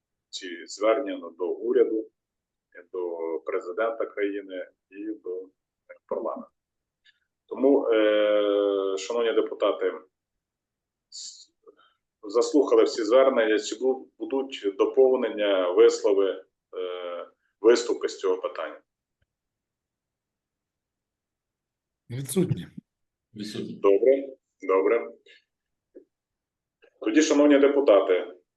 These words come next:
Speaker 1: ставлю на порядок денний, на голосування питання про ухвалення звернення Авангардівської селищної ради восьмого скликання Одеського району Одеської області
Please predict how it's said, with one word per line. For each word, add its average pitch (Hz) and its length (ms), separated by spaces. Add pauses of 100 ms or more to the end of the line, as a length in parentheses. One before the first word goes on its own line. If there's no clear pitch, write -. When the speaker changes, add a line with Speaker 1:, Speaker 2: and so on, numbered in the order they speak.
(600)
Speaker 1:
ставлю 139 800 (1080)
на 107 100
порядок 120 460
денний, 127 520 (220)
на 101 100
голосування 113 920 (460)
питання 90 640
про 110 460 (1800)
ухвалення 113 880 (340)
звернення 107 640
Авангардівської 110 840
селищної 104 520
ради 98 300
восьмого 104 440
скликання 95 600 (680)
Одеського 113 480
району 110 360
Одеської 101 480
області 110 760